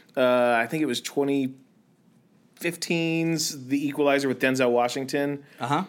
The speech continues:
Speaker 1: Great movie. It's just action-packed. Antoine Fuqua, the director, he loves to just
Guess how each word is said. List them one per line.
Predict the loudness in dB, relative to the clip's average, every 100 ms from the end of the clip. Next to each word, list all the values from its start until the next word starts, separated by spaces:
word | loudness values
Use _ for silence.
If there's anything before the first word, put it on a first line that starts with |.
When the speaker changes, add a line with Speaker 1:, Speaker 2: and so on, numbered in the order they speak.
| -10 _ _ _ -14
Speaker 1:
Great | 0 4 4
movie. | 4 6 6 6 4
It's | -2 -4
just | -4 -2 2
action-packed. | 2 2 0 2 0 -2
Antoine | 0 0 2 0 0
Fuqua, | -2 0 2 4 4
the | 2
director, | 0 0 0 -2
he | -2 -2
loves | 0 0 -2
to | -6 -6
just | -6